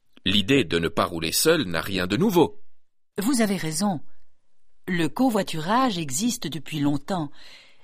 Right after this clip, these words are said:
Speaker 2: C'est aux États-Unis qu'on a inventé cette formule.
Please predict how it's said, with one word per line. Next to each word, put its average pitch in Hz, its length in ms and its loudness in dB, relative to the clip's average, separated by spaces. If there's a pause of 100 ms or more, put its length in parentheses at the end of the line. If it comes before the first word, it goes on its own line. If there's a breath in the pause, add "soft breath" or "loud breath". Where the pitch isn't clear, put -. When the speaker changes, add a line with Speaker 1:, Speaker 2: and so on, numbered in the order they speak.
(120 loud breath)
Speaker 2:
C'est - 280 2
aux 339 80 2
États-Unis 214 840 2 (400 soft breath)
qu'on 170 160 0
a 160 60 4
inventé 151 420 -2
cette 139 200 -6
formule. 123 680 -6